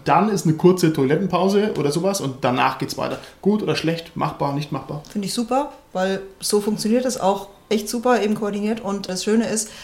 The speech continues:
Speaker 2: in diesen Pausen, da wird dann auch teilweise den Privatgesprächen, die du ja eigentlich so verhindern willst, ne, während dem Spiel, wird dann auch mal reflektiert
Speaker 1: Mhm.
Speaker 2: und so. Weil wenn die dann kollektiv auf die Toilette gehen und sich dann eben am Töpfchen noch unterhalten darüber, was da gerade passiert und so,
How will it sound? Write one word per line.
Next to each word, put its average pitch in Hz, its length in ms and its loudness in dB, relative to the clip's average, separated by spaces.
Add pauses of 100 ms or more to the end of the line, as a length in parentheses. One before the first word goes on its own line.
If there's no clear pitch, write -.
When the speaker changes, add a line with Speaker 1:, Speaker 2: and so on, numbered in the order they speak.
(160)
Speaker 2:
in 220 100 4
diesen 214 220 0
Pausen, 214 340 0
da 196 140 0
wird 220 100 -2
dann 214 120 -6
auch 196 100 -4
teilweise 196 580 -2 (160)
den 196 120 0
Privatgesprächen, 208 840 -2
die 196 60 2
du 196 60 0
ja 196 100 -2
eigentlich 196 160 -4
so 196 80 -6
verhindern 208 360 0
willst, 196 340 -4
ne, 185 220 -2
während 190 180 -2
dem 190 60 -4
Spiel, 214 260 -4 (200)
wird 196 120 0
dann 202 100 -2
auch 214 100 -4
mal 220 120 0
reflektiert 180 560 -4
Speaker 1:
Mhm. 160 60 0
Speaker 2:
und 175 100 -4
so. 160 220 -4 (200)
Weil 185 140 0
wenn 226 100 4
die 214 60 -2
dann 208 160 -2
kollektiv 254 420 -4
auf 202 140 -6
die 214 100 -4
Toilette 202 340 -4
gehen 175 200 -4
und 180 80 -4
sich 185 140 -6
dann 208 140 -2
eben 202 200 -4
am 190 100 -6
Töpfchen 214 300 -6
noch 208 80 -4
unterhalten 190 420 -2
darüber, 214 380 -2
was 190 140 -4
da 208 80 -6
gerade 190 260 -6
passiert 240 420 -2
und 180 140 -2
so, 170 200 0